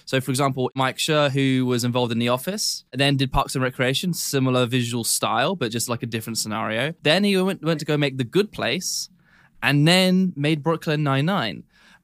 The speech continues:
But all of those still feel like a Mike Schur show. Uh, they still have a lot of those parts of it, but there is, like,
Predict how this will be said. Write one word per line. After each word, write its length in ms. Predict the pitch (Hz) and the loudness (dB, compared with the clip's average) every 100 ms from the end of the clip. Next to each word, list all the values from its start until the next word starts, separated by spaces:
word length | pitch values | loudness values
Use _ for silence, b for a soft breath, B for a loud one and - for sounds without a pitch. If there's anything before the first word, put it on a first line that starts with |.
| _ | _
But 160 | 147 170 | 2 4
all 180 | 214 233 | 6 4
of 100 | 202 | 4
those 340 | 202 185 - - | 2 4 0 -2
still 360 | - 180 180 165 | 0 2 2 0
feel 520 | - - 165 160 147 | -6 0 4 4 2
like 260 | 139 127 - | 0 0 -4
a 60 | 127 | -2
Mike 320 | 127 113 117 | 0 0 -4
Schur 400 | - - 117 107 - | -4 0 0 -2 -6
show. 360 | - - 110 - _ _ _ b b b b b | -6 -4 -4 -10 _ _ _ b b b b b
Uh, 160 | 113 123 | 0 2
they 80 | 135 | 2
still 220 | 131 170 | 2 0
have 280 | - 147 139 | 2 2 2
a 60 | |
lot 200 | 127 151 | 2 2
of 60 | 151 | 4
those 160 | 139 131 | 2 0
parts 320 | - 139 - | 0 0 0
of 100 | 123 | 0
it, 160 | 117 | 0
but 120 | 110 127 | 0 2
there 100 | 147 | 4
is, 220 | 147 147 | 4 2
like, 160 | 143 | -2